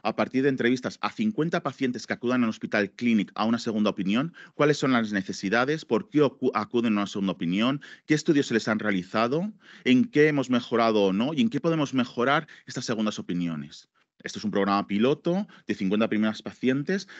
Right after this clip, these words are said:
pero con la búsqueda de implementar esto en otros centros y conseguir a ver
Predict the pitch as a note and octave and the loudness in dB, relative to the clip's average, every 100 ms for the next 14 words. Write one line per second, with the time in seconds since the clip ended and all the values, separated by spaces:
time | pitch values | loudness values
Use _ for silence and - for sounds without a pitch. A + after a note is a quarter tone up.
0 | - C3+ A#2 A2+ A2 B2 - D#3+ A#2+ C3+ | -2 2 4 4 2 0 0 -2 2 2
1 | F3 - C3 B2+ B2 B2+ A2+ A2 G#2 C3 | 2 0 0 2 2 2 4 4 2 0
2 | C3+ D3 D3 - F3 F3+ - G#2 G#2+ G#2+ | 2 0 -2 -4 -2 -2 -2 -2 0 -4
3 | - C3 C3+ C#3 C3+ E3+ - - - C#3 | -4 0 0 0 0 0 -2 -20 -6 -2
4 | C3+ B2 B2+ D3 E3 D#3 C3+ E3 F3 | 0 2 2 2 0 0 4 6 6